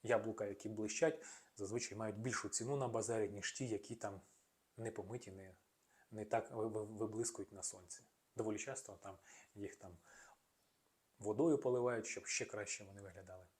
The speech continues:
Ну, я думаю, сам смисл ви зрозуміли. І спробуйте після цього відео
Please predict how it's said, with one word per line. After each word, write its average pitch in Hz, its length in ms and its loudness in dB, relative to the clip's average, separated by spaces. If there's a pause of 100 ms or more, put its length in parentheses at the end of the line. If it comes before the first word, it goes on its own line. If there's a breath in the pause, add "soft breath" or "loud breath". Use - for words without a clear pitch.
(400 loud breath)
Ну, 233 200 0
я 110 100 2
думаю, 113 280 -2
сам 101 200 0 (200)
смисл 110 760 2
ви 107 100 2
зрозуміли. 104 560 -2 (800 loud breath)
І 208 160 2
спробуйте 143 1000 6 (1120 soft breath)
після 110 280 2
цього 107 280 2
відео 143 380 10